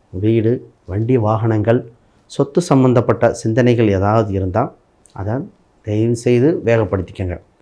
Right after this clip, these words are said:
ஒருத்தங்க வீடு மாத்தணும், "சார், ஒரு இடம் மாத்தணும்," அந்த மாதிரி ஒரு சில இன்ட்ரெஸ்ட் இருந்துகிட்ருக்கும்.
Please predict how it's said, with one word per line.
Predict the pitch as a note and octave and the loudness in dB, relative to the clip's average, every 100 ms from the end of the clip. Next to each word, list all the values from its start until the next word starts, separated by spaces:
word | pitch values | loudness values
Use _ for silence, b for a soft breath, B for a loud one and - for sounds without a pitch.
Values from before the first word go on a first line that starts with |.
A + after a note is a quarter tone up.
| b b b b | b b b b
ஒருத்தங்க | G3 G3 F3 | 4 8 8
வீடு | F3+ A#3 A3+ | 8 8 6
மாத்தணும், | E3+ D3 C#3+ B2+ B2 G#2 - | 6 4 4 4 4 2 -4
"சார், | - D3 | 4 6
ஒரு | B2 B2+ | 6 6
இடம் | D#3+ A3+ G3 | 6 4 6
மாத்தணும்," | C#3+ A#2+ B2+ - A#2 F#2+ - _ _ _ - | 4 4 4 4 4 0 -10 _ _ _ -4
அந்த | B2+ C#3+ | 2 6
மாதிரி | D3+ D3+ | 8 8
ஒரு | B2+ | 6
சில | A#2+ B2+ | 2 2
இன்ட்ரெஸ்ட் | A2+ A2+ G#2 - | 4 4 -2 2
இருந்துகிட்ருக்கும். | G2+ G2+ G2 F#2 | 0 0 -6 -8